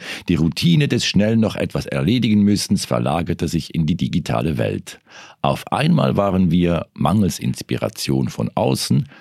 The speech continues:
dazu verdonnert, das Alltägliche zum Außergewöhnlichen zu erheben.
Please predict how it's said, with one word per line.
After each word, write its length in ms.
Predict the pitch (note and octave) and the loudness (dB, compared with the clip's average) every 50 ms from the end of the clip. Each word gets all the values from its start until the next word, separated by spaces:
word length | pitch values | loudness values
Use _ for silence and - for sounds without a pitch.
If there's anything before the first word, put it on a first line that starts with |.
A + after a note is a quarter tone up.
| - _ - | -20 _ -4
dazu 320 | C#2 C2 B1+ - C2+ B1+ | -2 -2 -2 -2 -6 -4
verdonnert, 680 | - A#1 A1 - - - F2+ G2 G2+ G2+ G2 - - - - - - - - | -4 -4 -4 -4 -2 -2 0 2 2 0 -2 -4 -8 -14 -20 -20 -20 -10 -8
das 160 | A#1 A#1 - | -8 -6 -6
Alltägliche 760 | - - C#2 C2 - - - E2+ F2+ F#2 - - - - E2+ | -4 -4 -4 -4 -2 -2 -2 -2 -2 -2 -4 -4 -4 -2 -4
zum 200 | - - D2+ - | -2 -2 -4 -2
Außergewöhnlichen 920 | - - C2 - E2+ E2 E2+ F#2 E2 E2 F2 E2 D2+ C2+ C2+ - C2 B1+ - | -2 -2 -2 -2 -2 0 0 0 2 2 4 4 4 2 0 0 -2 -4 -2
zu 140 | - C2 | -2 -2
erheben. 560 | A#1 B1 A#1 - B1+ B1 A#1+ - B1 A#1+ - | -2 -2 -2 0 0 0 0 0 -2 -4 -4